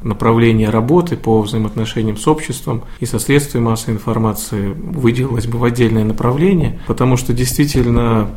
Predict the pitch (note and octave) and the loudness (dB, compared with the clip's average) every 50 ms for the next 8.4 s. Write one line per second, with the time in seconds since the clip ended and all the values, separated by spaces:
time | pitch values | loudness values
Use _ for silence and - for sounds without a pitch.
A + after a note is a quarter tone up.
0 | - - - E3+ E3 B2 B2+ C#3 C#3 C3 A#2+ A2+ - - C3+ B2+ C3 D3 D#3+ E3 | -10 -10 -6 -2 0 4 4 4 4 4 2 0 0 0 0 2 4 6 6 6
1 | D#3 D3+ - - - - - C3+ C3 B2+ B2 A#2+ C3 C3+ B2+ - D3 D3 C#3+ C3 | 6 4 4 4 2 2 2 2 2 2 2 2 0 -2 -2 0 2 2 2 0
2 | - B2 - - C3 A#2 A#2+ A2+ A#2+ B2+ B2+ B2+ C3 C#3 C#3+ D3 C#3 B2+ A#2+ - | -2 -4 -4 -2 -2 -2 -2 -2 -2 0 0 2 4 4 4 4 2 2 0 0
3 | - - B2+ A#2+ A#2 A#2 A2+ - B2+ A#2+ A#2+ A#2 A2+ A2 - - - - - - | -2 -2 0 0 0 0 0 0 0 0 2 2 2 0 -2 -6 -14 -16 -16 -18
4 | - - - A#2 - - C#3 B2+ B2+ - - B2+ A2+ - - C3+ B2 A#2+ - - | -10 -4 -4 -2 0 2 2 2 2 0 0 -2 -2 0 0 0 0 0 0 0
5 | A#2+ A2+ A2+ A#2+ A#2+ A#2+ A2+ A2+ A2 A2 A2 - - - - - - B2 A#2+ A#2 | -2 -2 0 0 0 2 2 2 0 0 -2 -4 -8 -16 -10 -4 0 2 4 4
6 | A2+ G#2+ A#2+ B2 B2+ C3 B2 A#2 - A2 G#2+ G#2+ G#2 G#2+ G#2 - A2+ A2+ - - | 4 2 2 2 4 4 4 2 2 0 -2 -2 -2 -2 -4 -4 -4 -4 -2 -2
7 | B2 A2 G#2+ G2+ G2 F#2+ F#2+ G#2+ G#2+ A2 B2 B2+ A#2+ - - A2+ - - B2 A2+ | 0 0 0 0 -2 -2 -4 -6 -6 -4 -4 -4 -4 -4 -6 -6 -6 -4 -4 -4
8 | - - F3+ F#3 - - A#2+ A2 | -2 -2 -2 -2 -2 -2 -6 -6